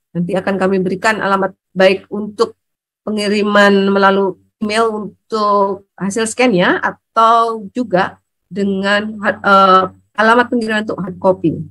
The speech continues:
atau berkas fisiknya. Ini kita lanjutkan dengan alur proses.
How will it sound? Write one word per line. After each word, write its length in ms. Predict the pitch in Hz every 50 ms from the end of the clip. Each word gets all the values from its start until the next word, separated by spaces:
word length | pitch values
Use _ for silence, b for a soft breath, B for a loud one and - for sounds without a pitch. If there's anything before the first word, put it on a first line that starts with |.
| _ _ -
atau 400 | 180 175 185 180 180 180 175 175
berkas 400 | 175 180 175 175 170 175 175 -
fisiknya. 400 | 185 175 - - - - 156 165 160 _ _ _ _ _ _ _ _ _ _ _ _ _ _ _ _ _ _ _ _ _ _ _ _ _ _ _ _ _ _ _ _ _ _ _ _ _ _ _ _ _ _ _ _ _ _ _ _ _ _ _ _ _ _ _ _ _ _ _ _ _ _ _ _ _ _ _ _ _ _ _ _ _ _ _ 160 156
Ini 320 | - 170 180 208 247 254
kita 280 | - - - - 185 180 180 180 180 170 175 175 170 165 156 - - - _ _ -
lanjutkan 400 | 180 185 185 185 185 240 262 277
dengan 240 | 220 202 202 202 -
alur 320 | 190 185 196 196 185 185
proses. 720 | - 202 185 180 175 - - 156 165 320 - - - -